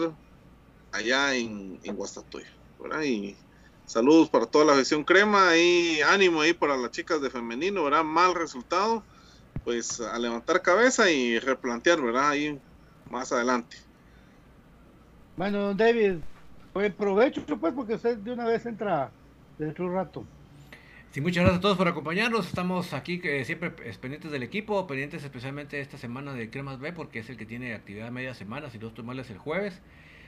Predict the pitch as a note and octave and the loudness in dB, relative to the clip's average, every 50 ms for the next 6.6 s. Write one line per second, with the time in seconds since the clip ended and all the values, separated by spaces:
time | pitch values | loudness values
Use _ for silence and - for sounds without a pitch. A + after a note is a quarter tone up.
0 | - - - - A2 A2 - G2+ - - D3 D3 C#3+ C#3+ C#3+ - - - - - | -20 -20 -16 -14 -12 -12 -12 -12 -8 -4 -2 0 0 0 -2 -4 -8 -14 -12 -8
1 | A#2+ A#2+ A#2+ A#2 A2+ A2 G#2+ - A3+ A#3+ - - - - - - - - - - | -4 -4 -4 -4 -4 -2 0 0 0 0 0 -6 -16 -20 -20 -20 -20 -20 -12 -8
2 | A#2+ C3+ D#3 - - C#3+ C3 A#2+ C#3+ C#3+ C#3+ C#3 B2 A2 - B2 A2 F#2+ - D3 | -6 -6 -4 -4 -6 -6 -6 -6 -8 -8 -8 -8 -10 -10 -10 -12 -12 -10 -6 -6
3 | D3+ D3+ C#3 C#3+ C#3 B2+ B2 A#2 A2+ A2+ E3 E3 E3 E3+ E3+ D#3 - - C3+ B2 | -6 -6 -6 -8 -8 -6 -6 -8 -6 -6 -6 -6 -4 -4 -6 -6 -6 -6 -8 -8
4 | G#2 A2 B2 C#3+ D3 E3 D3 C#3 B2+ C#3 C#3 C#3 - - - C#3 D3 D3+ C#3+ D3 | -6 -6 -8 -8 -8 -10 -10 -10 -6 -4 -2 -2 -2 -2 -4 -8 -8 -6 -6 -6
5 | C3+ - A#2 A#2 A#2 A#2 A2+ A2 G2+ C#3 D3+ D#3+ C3+ - A2 - - D3 D#3 C#3+ | -6 -6 -6 -6 -6 -6 -8 -8 -8 -8 -8 -8 -8 -8 -8 -6 -6 -6 -6 -6
6 | - C3+ A#2+ G#2+ A2 - C#3+ D3 D3 C#3+ C#3 | -8 -6 -6 -6 -6 -8 -6 -4 -4 -6 -6